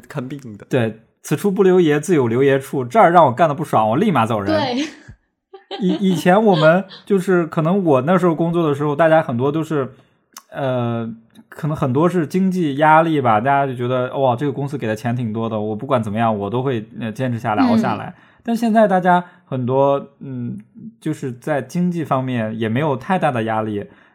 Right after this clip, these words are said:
Speaker 2: 然后也见过了很多的世面，就是包括西-，也看过了很-，不管是自己亲身经历，还是说从网上呀，从其他渠道获取到的这种信息，也大概会有很多其他方面的了解，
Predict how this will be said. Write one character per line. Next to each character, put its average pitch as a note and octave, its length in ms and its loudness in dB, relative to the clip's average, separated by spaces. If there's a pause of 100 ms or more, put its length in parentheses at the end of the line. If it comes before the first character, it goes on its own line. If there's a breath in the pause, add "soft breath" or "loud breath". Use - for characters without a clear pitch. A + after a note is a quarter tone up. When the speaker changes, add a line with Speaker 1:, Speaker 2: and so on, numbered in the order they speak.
(100)
Speaker 2:
然 A#2 160 0
后 B2 520 -4
也 B2+ 180 -2
见 F3+ 260 2
过 D#3 140 2
了 C3 80 2
很 G#2+ 180 -6
多 B2+ 220 -2
的 A#2+ 140 -4
世 C3 220 -8
面， A2+ 520 -4
就 C#3 160 -6
是 B2 100 -10 (180)
包 D3 140 -4
括 C#3+ 180 -2
西-， - 280 -12 (260)
也 B2 240 -4
看 G3 240 -2
过 E3 140 -2
了 C3+ 80 0
很-， A#2 200 -6 (280 loud breath)
不 A3+ 80 -6
管 D#3 240 6
是 F3 100 -6
自 F3+ 140 -4
己 C3+ 100 -2
亲 D#3 160 -4
身 F3 140 0
经 F3+ 180 0
历， F3 100 -2
还 A#2 140 -2
是 B2 140 -2
说 C3 260 0 (220 loud breath)
从 A#2 180 -4
网 A2+ 240 2
上 B2+ 180 0
呀， A2+ 160 2
从 A#2 140 -4
其 A#2 60 -10
他 B2+ 160 0
渠 B2 160 -8
道 A#2 160 0
获 C#3 160 -6
取 A#2 100 -10
到 A2 140 -2
的 G#2+ 100 -4
这 G#2+ 60 -8
种 G#2+ 120 -8
信 G#2+ 200 -10
息， A2 240 -8
也 G#2 80 -6
大 C3+ 180 -4
概 C3 280 -4 (260 loud breath)
会 D3+ 380 -4
有 A2 340 -4
很 G2+ 240 -6
多 C3 420 -4
其 - 200 -12
他 C#3 240 -6
方 D3+ 220 -4
面 C#3 220 -6
的 A2 280 -6
了 A#2 280 0
解， C3+ 320 -6